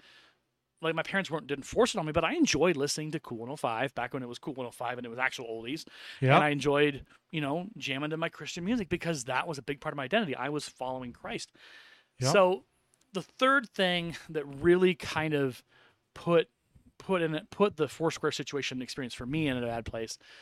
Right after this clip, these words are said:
Speaker 1: So we went to the camp, and like I said, there's, there's a danger with charismatic churches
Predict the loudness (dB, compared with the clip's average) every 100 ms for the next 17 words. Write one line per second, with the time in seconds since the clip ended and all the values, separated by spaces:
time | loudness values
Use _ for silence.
0 | -14 -8 2 2 2 -4 -4 -2 -2 -6
1 | _ -20 -20 -20 _ _ _ 2 4 2
2 | 0 -2 2 4 4 0 0 0 0 0
3 | -2 -2 -4 2 4 6 2 -2 -8 -12
4 | -6 -2 -2 -2 -6 -6 -8 -8 -12 -12